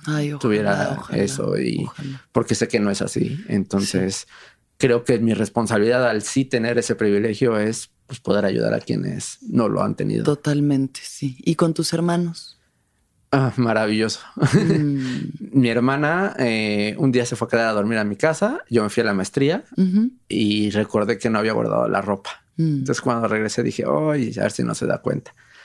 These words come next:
Speaker 2: Y entonces me senté con ella, le dije, "Pues, ¿ya te diste cuenta, verdad?". Me dice, "No, ¿de qué?". O sea, ni ella ni en cuenta.
Speaker 1: Ujú.
Speaker 2: Le dije, "Pues, es que, ¿qué te, qué pasa? O sea, ¿qué me dirías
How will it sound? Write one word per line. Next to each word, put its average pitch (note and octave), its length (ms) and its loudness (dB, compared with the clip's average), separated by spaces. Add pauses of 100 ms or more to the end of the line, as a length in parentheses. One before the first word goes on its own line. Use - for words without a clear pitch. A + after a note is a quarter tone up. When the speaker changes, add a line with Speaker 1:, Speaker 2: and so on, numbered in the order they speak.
(760)
Speaker 2:
Y D3+ 100 2
entonces C3+ 540 0
me A#2 180 2
senté A#2 300 0
con C3 160 -2
ella, A#2+ 100 2
le A#2 80 -2
dije, A#2 140 -2
"Pues, C3 140 -2
¿ya D#3+ 100 2
te D#3+ 80 -2
diste C#3 180 -4
cuenta, B2 240 -2
verdad?". B2 160 0
Me D3 60 -2
dice, C3 240 -4
"No, C3 400 -2
¿de A2+ 240 -2
qué?". - 280 -4 (460)
O - 60 -6
sea, A2+ 160 0
ni B2 240 2
ella C3 160 2
ni B2+ 160 0
en G#2 160 -2
cuenta. B2 460 -4 (140)
Speaker 1:
Ujú. F#3 320 2
Speaker 2:
Le A2+ 140 0
dije, A#2+ 380 -4 (460)
"Pues, B2 160 0
es B2 100 -6
que, C#3 200 0
¿qué C#3+ 120 0
te, C3+ 420 0
qué B2+ 140 -2
pasa? B2+ 500 -2
O G#2+ 60 -2
sea, - 160 -4
¿qué C3 260 0
me C3 140 0
dirías A#2 560 -2